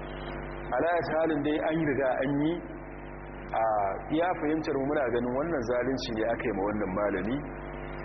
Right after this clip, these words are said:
Da haka muna roƙon Allah subhanahu wata'ala ya sanya masa mafita, kuma ya kare shi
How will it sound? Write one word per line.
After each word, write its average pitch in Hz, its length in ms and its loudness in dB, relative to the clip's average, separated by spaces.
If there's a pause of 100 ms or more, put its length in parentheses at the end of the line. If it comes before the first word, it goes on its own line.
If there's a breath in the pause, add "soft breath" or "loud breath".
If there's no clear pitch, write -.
(320)
Da 101 160 -4
haka 117 360 2 (680)
muna 120 340 0 (480)
roƙon 113 480 2
Allah 135 280 2
subhanahu 113 420 0
wata'ala 117 480 0
ya 110 120 2
sanya 98 320 0
masa 98 260 -2
mafita, 135 400 0 (1120)
kuma 120 340 2 (640)
ya 107 180 0
kare 139 500 2
shi 120 220 -2